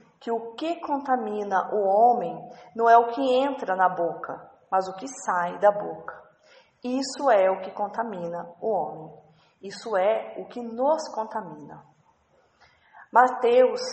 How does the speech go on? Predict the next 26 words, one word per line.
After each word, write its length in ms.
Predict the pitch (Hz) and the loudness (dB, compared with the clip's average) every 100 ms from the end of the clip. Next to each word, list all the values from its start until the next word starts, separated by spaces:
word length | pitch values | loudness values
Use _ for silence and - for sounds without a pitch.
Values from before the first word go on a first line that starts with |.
| - - | -12 -6
também 240 | - 202 202 | -4 -2 -4
chamado 420 | - 196 185 175 | -4 2 2 2
de 120 | 175 | -6
Levi 640 | 170 165 - 196 233 233 - - _ _ - | -8 -10 -10 -10 -10 -10 -18 -20 _ _ -20
e 60 | |
filho 280 | - 196 175 | -14 -12 -10
de 100 | 175 | 0
Alfeu, 560 | 160 - - 185 202 220 180 - - - - - 285 | 0 0 -8 -4 -2 -2 -6 -16 -20 -20 -20 -2 2
antes 400 | 381 453 - 320 | 2 0 -4 -8
de 180 | 311 | -6
ser 140 | - 269 | 0 0
chamado 680 | 269 262 233 208 214 214 - | 2 0 6 6 6 2 0
para 160 | 202 | 0
seguir 440 | 190 220 190 180 180 | 2 -2 -4 -6 -8
Jesus, 520 | 180 226 226 220 262 - - - _ _ | -2 -2 -2 -8 -10 -12 -14 -18 _ _
Mateus, 640 | - 196 - 170 180 214 - | -4 -4 -4 -8 -6 -8 -10
Levi, 640 | 175 170 160 175 247 - _ _ - - | -10 -10 -12 -14 -14 -18 _ _ -20 2
era 160 | 226 247 | 2 2
um 120 | 254 | 0
coletor 540 | 294 302 294 254 233 | 0 -2 -2 0 0
de 100 | 233 | -2
impostos 800 | 254 254 180 170 - - - - _ _ - - - | -8 -6 -8 -8 -14 -18 -18 -20 _ _ -20 -20 -20
no, 240 | - 233 240 | -10 -10 -8
do 80 | 233 | -10
povo 320 | 233 202 202 | 2 2 2
hebreu, 560 | 214 196 165 - 170 | -2 -4 -8 -10 -14